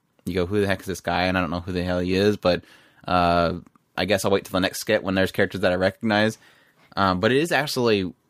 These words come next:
absolutely funny, and I, I did actually get a huge kick out of it. So I do recommend that once you watch the original Fate Stay Night series,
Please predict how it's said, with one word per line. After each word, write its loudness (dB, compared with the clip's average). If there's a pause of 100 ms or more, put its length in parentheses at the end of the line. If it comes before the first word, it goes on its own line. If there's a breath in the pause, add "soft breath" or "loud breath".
(140)
absolutely -4
funny, 0
and -4
I, -2
I 0
did -2
actually -4
get -2
a -6
huge -4
kick -6
out 0
of -2
it. -4
So -4
I 2
do 0
recommend 0 (580 soft breath)
that 0
once 2
you 0
watch 0
the 0
original 0
Fate -2
Stay -2
Night -2
series, -2